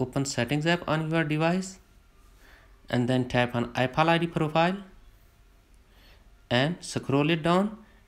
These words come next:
and from here sign out your Apple I D and then turn off your device at least for the thirty seconds and then turn it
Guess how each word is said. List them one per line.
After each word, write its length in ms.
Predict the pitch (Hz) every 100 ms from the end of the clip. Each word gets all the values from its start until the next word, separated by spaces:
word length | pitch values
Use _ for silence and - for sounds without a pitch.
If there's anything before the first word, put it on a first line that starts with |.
| -
and 400 | 123 131 175 151
from 300 | - 131 131
here 380 | 127 135 147 170 - - -
sign 460 | - - 170 185
out 200 | 139 135
your 280 | 123 127 127 - -
Apple 320 | 127 151 151
I 100 | 143
D 260 | 139 156 - - - - -
and 220 | 127 127
then 280 | 131 135 127 -
turn 320 | 139 143 - - -
off 340 | 143 156 160
your 220 | 131 127 123
device 600 | 120 123 127 127 127 -
at 200 | - 123
least 200 | 131 127
for 220 | - 123 120
the 240 | 131 160 - - - - - -
thirty 300 | - 123 123
seconds 480 | 165 175 170 180 175
and 220 | - 135 123
then 260 | 131 143 -
turn 180 | 131 104
it 160 | 123